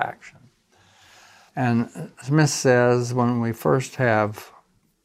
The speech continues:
playfellows, we find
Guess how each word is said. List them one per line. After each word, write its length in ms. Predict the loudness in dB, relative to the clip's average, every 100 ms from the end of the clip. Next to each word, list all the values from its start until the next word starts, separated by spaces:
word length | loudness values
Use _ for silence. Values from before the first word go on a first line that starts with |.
| _
playfellows, 880 | 0 0 0 -4 -6 -8 -14 -20 _ _ _ _ _ _ _ _
we 180 | -2 -2
find 720 | 0 2 2 2 -2 -6 -10